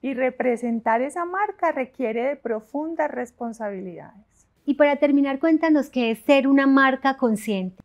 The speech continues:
Speaker 1: Una marca consciente implica trascender la oferta de productos o servicios y hacer tres cosas.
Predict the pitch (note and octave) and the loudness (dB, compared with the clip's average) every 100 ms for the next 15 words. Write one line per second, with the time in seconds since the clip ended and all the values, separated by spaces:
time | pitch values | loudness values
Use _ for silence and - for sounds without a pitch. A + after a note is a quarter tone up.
0 | _ C#4+ D4 F#4+ G4+ F#4 F#4 F4+ F4+ C#4+ | _ -6 -4 0 2 2 2 0 0 -6
1 | C#4+ - F4+ F4+ E4 D#4+ C#4 - C4 D4 | -6 -6 -4 -2 -4 -4 -4 -4 -6 -4
2 | C4+ _ D#4+ D#4 C#4+ - G#3+ - _ C#4+ | -6 _ 0 0 -2 -8 -10 -10 _ 2
3 | C#4 C4 C4 - B3 A#3 A#3 A3+ C#4 F4+ | 6 4 4 -6 -4 -2 -2 0 0 0
4 | G#4+ G#4+ _ - C4 B3 A#3 A#3 - D4 | -4 -8 _ -4 2 4 2 -2 0 2
5 | A#3 F#3+ _ G3+ F3+ _ G#3+ A#3+ A#3 - | 2 -2 _ -12 -12 _ -8 -6 -4 -4
6 | A#3 B3+ D#4+ G4 - - G4 F#4+ - - | -4 0 0 0 -4 -10 -8 -8 -6 0
7 | F4+ F4+ F4+ D4+ B3+ G3 F#3 - B3 F4 | 2 2 -2 -2 -6 -8 -14 -12 -12 -12
8 | _ _ _ _ _ _ _ - E4+ G#4+ | _ _ _ _ _ _ _ -6 -2 -2
9 | G#4+ _ - B3+ C4 C4+ - - B3+ B3 | -6 _ -4 -4 -4 -8 -8 -6 -6 -6
10 | - D3 - - | -14 -14 -14 -20